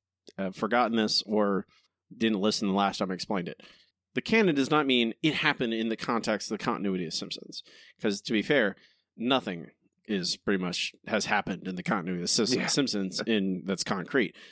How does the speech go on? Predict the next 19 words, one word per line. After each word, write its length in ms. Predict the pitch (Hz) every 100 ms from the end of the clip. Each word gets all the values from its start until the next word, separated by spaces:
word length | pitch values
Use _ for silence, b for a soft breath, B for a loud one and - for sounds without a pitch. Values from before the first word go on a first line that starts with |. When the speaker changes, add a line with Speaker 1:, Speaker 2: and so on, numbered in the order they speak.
| B
Speaker 1:
The 80 |
canon 500 | - - 254 240 208
is 240 | 175 143 135
mean 280 | 143 147 143
is 200 | 127 131
it's 200 | 110 -
worth 400 | 127 156 147 -
watching, 520 | 202 104 120 202 202 B B B
it's 200 | 110 -
worth 220 | - -
discussing, 680 | 196 - - 135 - 226 220
it's 200 | 123 -
worth 240 | 139 135 -
analyzing, 680 | 131 127 131 123 123 120 120
it 200 | - 117
has 300 | 95 127 120 107
value, 580 | 123 110 117 85 67 80 _ b b b 101
to 500 | - 123 113 104 98 -
art 360 | 127 - -